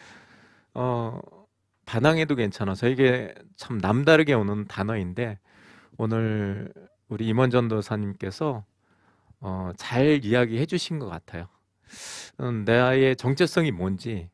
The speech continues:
어, 옳고 그름을 내가 판단하고 내가, 내가 앞으로 나갈 것을 고민하고 생각한다는 것은 되게 살아있다는 거고 액츄얼하다는 거하고 능동적인 것 같아요. 그래서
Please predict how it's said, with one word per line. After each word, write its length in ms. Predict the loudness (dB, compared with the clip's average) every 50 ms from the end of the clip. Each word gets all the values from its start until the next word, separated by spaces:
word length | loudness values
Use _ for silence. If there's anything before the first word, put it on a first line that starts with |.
| _ _ _ _ _ _ _ _ _ _ _ _ _ _ _
어, 560 | -6 -4 -2 -2 -2 -2 -4 -6 -6 -10 -18 _ _ _ _ _ _ _ _ _ _ _ 0
옳고 360 | 4 4 4 4 6 4 4
그름을 320 | 6 6 4 6 4 6 6
내가 160 | 6 6 6
판단하고 920 | 2 0 -4 -4 0 2 2 2 2 0 -4 -4 -4 -4 -4 -4 -6 -8 _ _ _ _ _ _ _ _ _ _
내가, 520 | -4 -4 -2 0 0 0 0 0 0 -4 -8 -12 -16 -14
내가 520 | -2 2 4 6 6 6 4 4 2 2 4 4
앞으로 360 | 2 2 2 2 2 2 2
나갈 360 | 4 0 2 2 4 2 2
것을 600 | 2 _ -2 -2 -2 0 -2 -2 0 0 0 -2
고민하고 500 | -4 -2 -2 0 0 2 2 2 0 0
생각한다는 720 | -2 -2 0 -2 -2 -4 -4 -8 -4 -2 -2 -2 -2 -2
것은 480 | -4 -6 -4 -4 -4 -4 -4 -6 -10 -14 -20 -20 -20 _ -20 _ _ _ _ -2
되게 220 | -2 2 2 2
살아있다는 760 | 0 2 0 2 4 4 2 0 _ 2 2 2 2 0 -2
거고 440 | -2 -2 0 0 -2 -2 -2 -6 -10 -10 _
액츄얼하다는 920 | -2 -2 0 -2 -2 2 4 4 6 4 4 2 2 0 -2 -2 -4 -4
거하고 280 | -2 -2 -2 -2 -4 -2 0
능동적인 680 | 2 2 4 4 4 4 4 4 0 0 -2 -2 -6
것 100 | -6 -6
같아요. 460 | -10 -12 -14 -14 -12 -12 -12 -12 -14 -18 _ _ _ _
그래서 260 | -8 -4 -2 -4